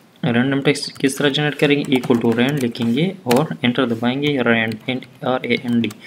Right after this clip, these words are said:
Sorry, Sorry, sorry। ओके,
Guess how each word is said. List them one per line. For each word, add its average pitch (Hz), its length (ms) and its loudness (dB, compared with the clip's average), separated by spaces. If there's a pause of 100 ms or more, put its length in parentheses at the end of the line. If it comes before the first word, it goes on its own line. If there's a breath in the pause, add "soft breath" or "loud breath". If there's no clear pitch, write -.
(480 loud breath)
Sorry, 117 320 -4 (2250 loud breath)
Sorry, - 380 -8
sorry। - 360 -8 (1400)
ओके, 120 160 0